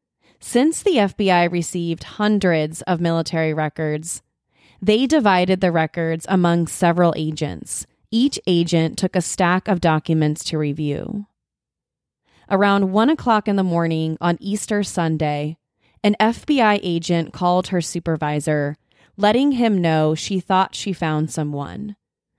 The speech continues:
She found a relative of someone who worked at El Toro in nineteen seventy-six. Incredibly,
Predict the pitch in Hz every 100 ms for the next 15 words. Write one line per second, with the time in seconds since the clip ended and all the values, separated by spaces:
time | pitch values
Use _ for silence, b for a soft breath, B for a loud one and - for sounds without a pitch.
0 | b b b - 262 285 294 285 285 -
1 | 202 185 180 175 175 175 156 151 - 165
2 | - 160 156 151 147 151 185 196 180 220
3 | 240 262 240 180 175 - 165 156 151 151
4 | - 180 175 185 - - 190 180 170 160
5 | 156 147 - 147 - - - - _ _
6 | _ _ _ _ 185 180 - 196 226 240
7 | 247 269 277